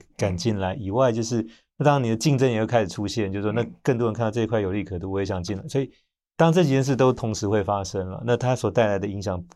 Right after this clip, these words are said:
Speaker 1: 不一而足，但最终应该市场规模会变大。但谁可以在这边吃到更大一块饼，那还是要看各自的这个技术团队的准备跟他所提供的服务。
Speaker 2: 嗯。
Speaker 1: 好，那我们今天非常谢谢来自亮区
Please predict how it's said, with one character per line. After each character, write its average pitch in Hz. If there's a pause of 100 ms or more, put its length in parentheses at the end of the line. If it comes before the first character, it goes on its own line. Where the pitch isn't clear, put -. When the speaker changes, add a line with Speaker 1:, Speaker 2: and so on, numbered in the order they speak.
Speaker 1:
不 117
一 110
而 95
足， 92
但 113
最 123
终 117 (320)
应 131
该 120
市 117
场 98
规 107
模 101
会 101
变 92
大。 92
但 123
谁 113
可 117
以 131
在 120
这 120
边 117
吃 -
到 117
更 113
大 110
一 98
块 107
饼， 87 (360)
那 113
还 110
是 107
要 110
看 110
各 113
自 113
的 98
这 101
个 104
技 107
术 104
团 95
队 95 (180)
的 104
准 95
备 104
跟 104
他 101
所 101
提 90
供 95
的 90
服 85
务。 90
Speaker 2:
嗯。 - (160)
Speaker 1:
好， 110 (380)
那 170
我 -
们 160
今 190
天 202
非 208
常 185
谢 185
谢 165
来 127
自 143
亮 139
区 143